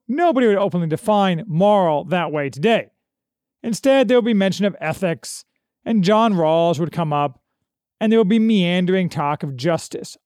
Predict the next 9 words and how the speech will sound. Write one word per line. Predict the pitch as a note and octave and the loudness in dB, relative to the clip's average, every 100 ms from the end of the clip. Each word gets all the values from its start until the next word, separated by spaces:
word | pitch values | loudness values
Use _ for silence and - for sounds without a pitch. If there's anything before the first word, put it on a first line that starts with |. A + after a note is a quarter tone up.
| _ | _
unmoored | B3 A3 F#3 E3 D#3+ | 0 2 2 2 -2
from | E3+ D#3+ | -4 -8
any | E3 D#3+ | -6 -6
first | - C#3 - | -6 -10 -6
principles. | G#3 F#3+ - - - - - _ _ _ _ _ _ _ _ _ | -4 -4 -6 -16 -16 -18 -18 _ _ _ _ _ _ _ _ _
But | G3+ | -2
what | A#3 D4+ G#3 | 0 0 0
Lind | G3 F3+ F3+ | 0 2 2
means, | C4+ G3+ C#3+ D#3+ - | 2 0 -4 -10 -14